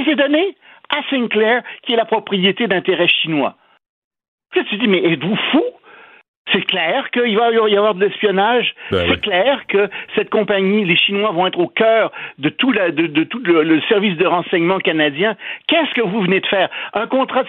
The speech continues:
Speaker 1: six cents millions de dollars, euh, six cents, pardon, qu'est-ce que je raconte ? C'est n'importe quoi. De six cent mille dollars.
Speaker 2: Hmm.
Speaker 1: Six cent mille dollars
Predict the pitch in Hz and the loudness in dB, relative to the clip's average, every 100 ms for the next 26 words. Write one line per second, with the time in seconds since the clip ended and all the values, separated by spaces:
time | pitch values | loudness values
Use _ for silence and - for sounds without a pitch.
0 | - 254 - 262 226 214 214 180 208 277 | -4 -4 -2 0 2 2 2 2 0 -2
1 | - - - 175 - 196 - 156 147 98 | -6 -10 -6 -4 -2 -2 0 0 -4 -6
2 | - 143 113 117 127 117 127 120 110 107 | -6 -4 -4 -4 -4 -2 -2 0 -4 -2
3 | 175 - - 143 160 - - - 233 202 | -4 -4 -8 -2 -2 0 0 0 0 2
4 | 202 269 370 302 185 160 131 117 90 - | 2 4 4 2 2 2 2 0 -4 -12
5 | _ - - 120 110 269 247 196 156 147 | _ -6 0 2 2 2 0 2 2 2